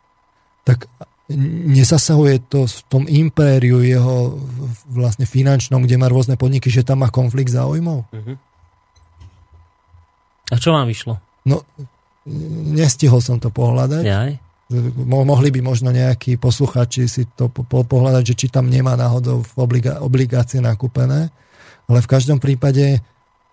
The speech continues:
Speaker 1: si, pre mňa je to, on je finančník veľkého rangu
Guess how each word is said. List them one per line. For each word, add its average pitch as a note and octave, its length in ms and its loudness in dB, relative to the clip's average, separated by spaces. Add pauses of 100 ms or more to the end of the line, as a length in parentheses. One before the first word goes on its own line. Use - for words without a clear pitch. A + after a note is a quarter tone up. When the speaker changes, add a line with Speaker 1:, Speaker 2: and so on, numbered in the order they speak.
(220)
Speaker 1:
si, C3+ 440 -2
pre B2 200 2
mňa C#3 220 4
je C3+ 100 2
to, C#3 220 -2
on C#3 180 0
je C#3+ 120 2
finančník C3+ 760 0
veľkého C3 580 0
rangu C3 640 -2